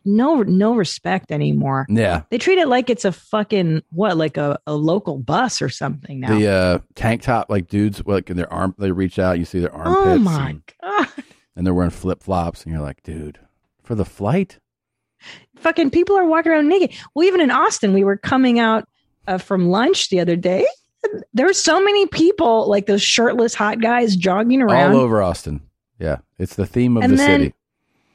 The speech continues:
Speaker 1: we saw a chick wearing a bikini top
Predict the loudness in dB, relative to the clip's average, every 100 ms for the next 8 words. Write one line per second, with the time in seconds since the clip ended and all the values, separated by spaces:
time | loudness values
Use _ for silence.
0 | _ _ 0 2 2 2 0 2 -2 0
1 | -2 0 2 4 4 2 0 0 2 4
2 | 2 2 0 2 0